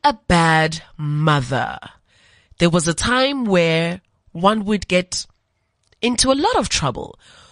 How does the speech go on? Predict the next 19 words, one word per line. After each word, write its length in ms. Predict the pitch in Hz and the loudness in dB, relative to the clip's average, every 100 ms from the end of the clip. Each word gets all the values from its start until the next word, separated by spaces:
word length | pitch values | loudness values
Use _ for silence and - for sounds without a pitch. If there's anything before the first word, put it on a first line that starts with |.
| _ | _
for 180 | - 285 | -4 0
putting 380 | 254 254 262 | 0 0 0
the 80 | 220 | 0
words 400 | 196 190 175 170 | 2 2 2 -2
bad 460 | - 170 151 151 143 | 0 2 2 0 -2
and 260 | 151 147 139 | -2 -2 -2
mother 360 | 139 127 139 - | -2 0 -2 -4
in 120 | 135 | -6
the 100 | 135 | -6
same 300 | - 139 135 | -4 -4 -2
sentence. 840 | - 151 147 156 - - - - - - - - | -2 -2 -6 -10 -12 -8 -8 -8 -14 -20 -20 -20
However, 760 | - 202 - 277 285 190 123 123 - _ _ _ _ _ - _ _ _ _ | -4 -2 0 2 2 2 -2 -2 -10 _ _ _ _ _ -20 _ _ _ _
now 200 | 214 233 | -2 2
we 100 | 285 | 2
live 160 | 269 247 | 2 2
in 100 | 240 | 0
a 60 | 214 | 0
time 400 | - 220 202 190 | -2 0 0 2
where 440 | 180 180 175 175 | 2 2 2 -2